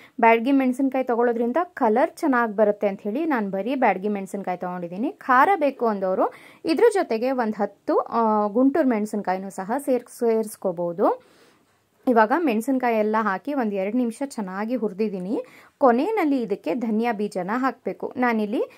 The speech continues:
ನಾಲ್ಕು ದೊಡ್ಡ ಚಮಚ ಆಗುವಷ್ಟು ಧನಿಯಾ ಬೀಜ ಹಾಕ್ತಾ ಇದ್ದೀನಿ. ಮೊದಲೇ ಧನಿಯಾ ಬೀಜ ಹಾಕ್ಬಿಟ್ರೆ ಅದೊಂಥರ ಸೀದೋದಂಗೆ ಆಗ್ಬಿಡುತ್ತೆ. ಹಾಗಾಗಿ ಎಲ್ಲವನ್ನು ಹುರಿದು ಕೊನೆಯಲ್ಲಿ ಧನಿಯಾ ಬೀಜ ಹಾಕಬೇಕು. ಎರಡು ಟೇಬಲ್ ಚಮಚ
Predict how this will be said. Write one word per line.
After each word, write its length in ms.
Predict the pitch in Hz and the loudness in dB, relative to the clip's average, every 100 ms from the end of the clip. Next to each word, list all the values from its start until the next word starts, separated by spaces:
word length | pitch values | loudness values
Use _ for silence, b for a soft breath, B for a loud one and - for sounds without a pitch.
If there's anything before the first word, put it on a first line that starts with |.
| B B | B B
ನಾಲ್ಕು 560 | 226 220 285 330 339 | 4 4 4 0 0
ದೊಡ್ಡ 200 | 240 208 | 0 0
ಚಮಚ 320 | 262 262 226 220 | -2 -2 -2 0
ಆಗುವಷ್ಟು 460 | 196 190 196 - | -2 -2 -6 -6
ಧನಿಯಾ 360 | 214 226 196 208 | -6 -4 -4 -4
ಬೀಜ 240 | 196 185 196 | -4 -4 -4
ಹಾಕ್ತಾ 320 | 185 185 185 | -4 -8 -8
ಇದ್ದೀನಿ. 300 | 175 190 370 403 | -6 -6 -4 0
ಮೊದಲೇ 340 | 247 208 320 | 0 0 -2
ಧನಿಯಾ 360 | 294 262 240 262 | 2 2 2 0
ಬೀಜ 220 | 240 247 226 | -2 -2 -2
ಹಾಕ್ಬಿಟ್ರೆ 420 | 208 - 196 320 | -4 -6 -6 -4
ಅದೊಂಥರ 380 | 311 240 233 262 | 0 0 -2 -4
ಸೀದೋದಂಗೆ 640 | 277 240 233 240 220 214 | -4 -4 0 0 0 -2
ಆಗ್ಬಿಡುತ್ತೆ. 460 | 190 175 175 165 214 359 B B B | -4 -4 -8 -4 -4 -4 B B B
ಹಾಗಾಗಿ 320 | 220 208 208 | 0 2 0
ಎಲ್ಲವನ್ನು 600 | 311 220 202 240 254 240 | 0 -2 0 0 0 0
ಹುರಿದು 300 | 226 202 320 | -2 -4 -4
ಕೊನೆಯಲ್ಲಿ 680 | 339 - 208 220 359 311 254 | -4 -2 0 0 0 0 0
ಧನಿಯಾ 340 | 233 233 196 202 | -2 -4 -4 -6
ಬೀಜ 240 | 190 180 185 | -6 -6 -6
ಹಾಕಬೇಕು. 680 | 202 180 180 180 - 311 554 B B B B | -6 -6 -2 -2 2 0 0 B B B B
ಎರಡು 320 | 269 247 311 | 4 4 2
ಟೇಬಲ್ 260 | 302 247 247 | 0 0 -2
ಚಮಚ 240 | 247 226 | -4 -4